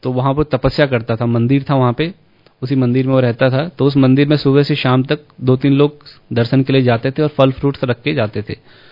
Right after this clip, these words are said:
तो सन्यासी दिन भर स-, तपस्या करता था और शाम को उस फल को भगवान को भोग लगा के खा लेता था। तो वो निश्चिंत रहता था कि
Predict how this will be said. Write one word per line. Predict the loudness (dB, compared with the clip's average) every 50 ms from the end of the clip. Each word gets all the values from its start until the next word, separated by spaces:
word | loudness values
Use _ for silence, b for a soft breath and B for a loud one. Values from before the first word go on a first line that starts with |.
| b b b -8
तो | -6
सन्यासी | -2 0 0 2 2 0 0 0 -2
दिन | 0 0 2 2
भर | 2 0
स-, | 0 -2 -6 -6 -8 _ _ -8
तपस्या | -6 -4 -4 -4 -2 -4 -2
करता | -2 -2 -4 -2 -2 -2
था | -2 -2 -4 -4
और | -4 -6
शाम | -6 -4 -2 -2 -2 -2
को | -2 -2 -4 -4
उस | -4 -8 -10 -10
फल | -6 -4 -2 -2 -2
को | -4 -6 -6 -6 -8 _ b b b b b b b b b _ -4
भगवान | 0 2 2 2 2
को | 2 0 0
भोग | 0 2 2 2
लगा | 2 2 2 0
के | -2 -4 -8 -8 -10 _ -6
खा | -4 -2 0
लेता | 0 -2 -2 -4 -6 -6
था। | -6 -10 -12 b b b b b b b b -6
तो | -2 0
वो | 2
निश्चिंत | 2 2 0 0 0 -2 0 2
रहता | 2 2 4 2 2
था | 2 0 -2
कि | -2 -2 -4 -4 -6 -8